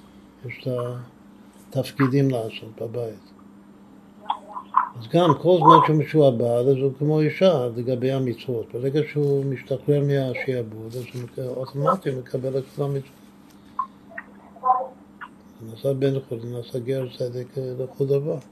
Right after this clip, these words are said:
עכשיו נקרא את ההלכות הקודמות, זה גם כן חשוב. כתוב ככה, בהלכות, בהלכה ו',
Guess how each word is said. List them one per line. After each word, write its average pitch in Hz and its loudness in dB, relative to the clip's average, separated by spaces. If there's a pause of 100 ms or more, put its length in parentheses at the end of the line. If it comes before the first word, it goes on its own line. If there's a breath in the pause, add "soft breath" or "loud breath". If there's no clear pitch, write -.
(1500 loud breath)
עכשיו 139 2
נקרא 151 6
את 170 4
ההלכות 151 10
הקודמות, 143 6
זה 139 2
גם 147 8
כן 131 2
חשוב. 117 -4 (3000 loud breath)
כתוב 170 8
ככה, 147 10
בהלכות, 131 6
בהלכה 127 4
ו', 131 4